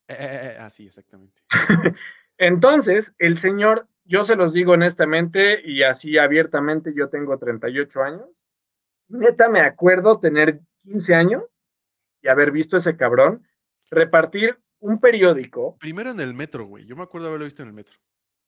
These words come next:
Speaker 2: Un tabloide de, o sea, de pocas páginas.
Speaker 1: Es un, es
Speaker 2: Que
Speaker 1: una
Speaker 2: es
Speaker 1: publicación independiente que ya tiene muchos años. Es un periódico de... De
Speaker 2: De súper
Speaker 1: extrema
Speaker 2: izquierda.
Speaker 1: izquierda. Ujú.
Speaker 2: Súper, o sea, es súper rojo ese periódico.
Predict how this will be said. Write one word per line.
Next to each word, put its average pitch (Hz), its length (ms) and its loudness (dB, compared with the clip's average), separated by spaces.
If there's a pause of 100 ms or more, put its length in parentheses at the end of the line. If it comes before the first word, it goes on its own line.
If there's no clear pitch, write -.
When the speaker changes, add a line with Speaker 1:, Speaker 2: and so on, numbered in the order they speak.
(560)
Speaker 2:
Un 196 180 -8
tabloide 165 640 4
de, 110 960 -2
o 110 60 -20
sea, 131 320 2
de 110 500 -4 (100)
pocas 160 320 2
páginas. 160 800 -4
Speaker 1:
Es 151 180 -18
un, 165 160 -14
es 165 100 -16
Speaker 2:
Que 139 80 -8
Speaker 1:
una 135 100 2
Speaker 2:
es 147 80 2
Speaker 1:
publicación 131 560 -12
independiente 127 800 -14
que 117 80 -20
ya 120 80 -12
tiene 127 220 -16
muchos 123 300 -20
años. 113 260 -20
Es - 40 -20
un 135 120 -20
periódico 123 500 -16
de... 107 200 -18
De 101 580 -20 (600)
Speaker 2:
De 127 120 -4
súper 131 320 -4
Speaker 1:
extrema 143 160 -4
Speaker 2:
izquierda. - 460 -2 (280)
Speaker 1:
izquierda. 117 160 -20
Ujú. 117 100 -20 (300)
Speaker 2:
Súper, 131 300 -12
o 123 40 -12
sea, 165 300 2
es 156 140 -2
súper 170 340 -6
rojo 151 380 0
ese 156 160 -4
periódico. 143 720 -4